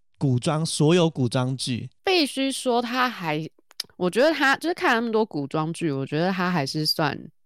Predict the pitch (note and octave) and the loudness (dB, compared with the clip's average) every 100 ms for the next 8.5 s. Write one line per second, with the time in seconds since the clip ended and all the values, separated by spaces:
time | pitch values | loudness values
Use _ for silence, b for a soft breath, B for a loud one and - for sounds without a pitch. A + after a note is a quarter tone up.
0 | _ F#3 F3 - D#3 D3 D3+ - A2 G#2+ | _ -2 -2 -2 -2 -2 -4 -6 -8 -8
1 | F2 E3+ - D#3 A3 A3+ G#3+ - _ _ | -12 -10 -4 -2 0 0 -2 -8 _ _
2 | _ _ _ _ E3 D3+ D3 A3 G3+ F#3 | _ _ _ _ -2 0 0 0 -2 -2
3 | - C#3+ D3+ F#3+ F3 C#3 C#3 C#3+ D3 F3 | -4 -4 -2 0 0 0 0 0 0 0
4 | G#3 - A3+ C#3 - - - - F3 - | -2 -2 -2 -2 -4 -8 -10 -14 -20 -20
5 | _ _ _ - C3 G3 C4+ D3 D#3+ F3+ | _ _ _ -10 -4 -2 0 0 0 0
6 | D#3 C#3+ - - F3 D3 - - C#3+ C#3 | 0 -2 -4 -10 -4 -4 -4 -4 -2 -2
7 | C#3+ C3+ - - - - A3 F#3 F#3 F#3 | -2 -4 -6 -10 -10 -2 0 0 0 -2
8 | F3+ G3 D#3 E3+ D3+ | 0 0 0 0 -2